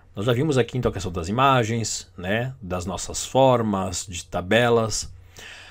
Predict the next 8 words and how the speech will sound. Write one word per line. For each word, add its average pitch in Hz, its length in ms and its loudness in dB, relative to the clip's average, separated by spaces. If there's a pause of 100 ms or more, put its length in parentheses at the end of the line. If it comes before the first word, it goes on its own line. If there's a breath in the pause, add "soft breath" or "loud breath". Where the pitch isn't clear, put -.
(240 loud breath)
Agora, 156 540 10
ah, 135 160 8
vimos 113 240 2
também 110 160 6
o 104 80 4
Word 101 300 4
Art, 131 460 6 (260)
né? 110 340 0